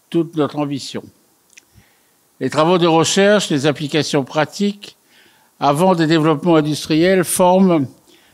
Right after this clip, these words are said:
le cercle vertueux de l'innovation et du transfert de technologies que nous appelons de nos vœux.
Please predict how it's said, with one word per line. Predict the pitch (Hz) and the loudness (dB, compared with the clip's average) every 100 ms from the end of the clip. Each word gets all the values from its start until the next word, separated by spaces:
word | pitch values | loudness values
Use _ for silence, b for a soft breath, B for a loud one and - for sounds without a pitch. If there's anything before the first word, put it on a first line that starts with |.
| b | b
le | - 139 151 | -2 0 0
cercle | - 196 185 165 | 0 -2 0 -2
vertueux | 165 156 - 190 | 0 0 -2 -2
de | 156 | 0
l'innovation | 143 165 160 151 - - 180 | 0 2 2 2 0 -2 0
et | |
du | 151 | -2
transfert | 143 156 147 - 170 175 151 - b b b - | -4 -4 -4 -2 0 0 -2 -6 b b b -2
de | 139 | -2
technologies | 139 151 165 151 147 120 185 | 0 -4 0 2 2 2 -4
que | 175 151 | -2 0
nous | 139 127 | 0 0
appelons | 135 110 165 165 | -2 -2 -6 -6
de | 139 | -6
nos | 131 123 | -6 -6
vœux. | 110 117 95 | -6 -8 -10